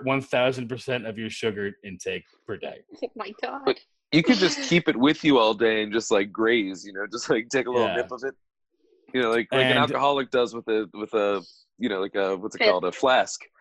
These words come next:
Speaker 3: You could do
Speaker 1: Yeah.
Speaker 3: with your, be like, "Oh, gotta take the edge off here. Mm, dough it up, dough it up."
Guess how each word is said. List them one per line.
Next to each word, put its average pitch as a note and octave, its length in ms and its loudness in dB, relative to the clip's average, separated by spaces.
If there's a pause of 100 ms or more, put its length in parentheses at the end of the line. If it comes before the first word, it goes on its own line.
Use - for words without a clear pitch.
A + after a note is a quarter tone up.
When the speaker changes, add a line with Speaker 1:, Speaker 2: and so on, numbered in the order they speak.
(320)
Speaker 3:
You B2+ 120 0
could B2 160 -2
do B2+ 80 4
Speaker 1:
Yeah. A#2+ 60 4
Speaker 3:
with A2+ 140 0
your, G#2 220 2
be G2+ 100 -4
like, G2+ 140 -2
"Oh, C3 160 -2
gotta A#2 220 -4
take B2+ 260 -2
the C3+ 100 4
edge C#3 220 2
off A2 180 0
here. A#2 260 -4 (140)
Mm, A2+ 220 -8
dough A#2 200 -4
it B2+ 120 -6
up, A2 180 -2
dough A#2 160 -2
it A2+ 80 -8
up." F#2+ 100 -6